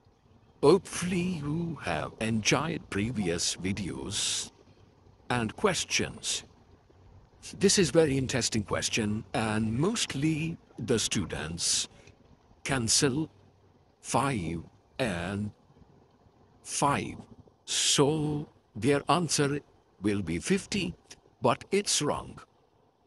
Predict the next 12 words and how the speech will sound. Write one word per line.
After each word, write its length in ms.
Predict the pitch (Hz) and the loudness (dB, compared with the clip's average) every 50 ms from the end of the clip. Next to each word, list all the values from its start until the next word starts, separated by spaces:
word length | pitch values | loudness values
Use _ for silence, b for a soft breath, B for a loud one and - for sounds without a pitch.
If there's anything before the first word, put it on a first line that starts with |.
| _ _ _ _ _ _ _ _ _ _ _ _ _ _ _ _ _ _ _ _ _ _ _ _ _ | _ _ _ _ _ _ _ _ _ _ _ _ _ _ _ _ _ _ _ _ _ _ _ _ _
First 440 | - - - 196 196 196 - - - | -14 0 2 2 4 4 2 2 2
of 280 | 151 85 73 - - 78 | 0 0 0 -2 -2 -2
all, 280 | 62 58 64 78 80 | -2 0 -2 -2 -4
you 420 | 85 90 92 107 143 175 185 165 117 | -6 -6 -2 -2 -2 -2 -2 -4 -6
have 380 | - - 80 67 67 - - - - - | -4 -4 -4 -2 -2 -4 -6 -8 -8 0
to 320 | - 170 165 147 165 143 - - | 2 2 2 2 -2 -8 -12 -14
solve 640 | - - - - - 156 113 78 73 78 85 139 165 - - _ _ - _ _ _ _ _ _ _ _ _ _ _ _ _ _ _ _ _ _ _ _ _ _ _ - | -6 -2 0 2 4 4 2 2 0 -2 -2 -4 -6 -10 -14 _ _ -20 _ _ _ _ _ _ _ _ _ _ _ _ _ _ _ _ _ _ _ _ _ _ _ -14
the 300 | 87 - 92 80 80 - | -6 -2 0 0 0 -2
function 840 | - - - 175 202 175 147 - - - - 69 139 135 - - - - _ | -2 0 0 0 2 0 -2 -2 -2 -2 -2 -2 -6 -8 -12 -14 -18 -18 _
which 320 | - 101 135 139 - - - | -2 0 0 0 0 -2 -2
carries 800 | - 147 123 98 80 - 64 - 90 98 - - - - - - - | 0 0 0 0 0 -2 -4 -6 -6 -4 -4 -4 -4 -4 -6 -6 0
division. 500 | - 139 117 107 151 143 - - - - | 2 2 2 2 0 -2 -2 -6 -10 -12